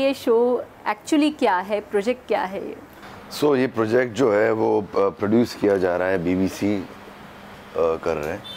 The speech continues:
Speaker 2: अ, बीबीसी Action, अ, जो कि दिल्ली में बेस है,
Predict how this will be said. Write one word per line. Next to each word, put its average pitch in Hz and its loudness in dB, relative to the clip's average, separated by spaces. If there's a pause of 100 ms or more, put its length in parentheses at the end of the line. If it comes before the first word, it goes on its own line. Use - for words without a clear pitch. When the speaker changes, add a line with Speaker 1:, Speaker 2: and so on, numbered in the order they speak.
(440)
Speaker 2:
अ, 76 -2
बीबीसी 92 -2
Action, 90 -4
अ, 71 -10 (560)
जो 78 -2 (140)
कि 82 0 (420)
दिल्ली 107 0
में 107 0
बेस 85 -2
है, 113 -4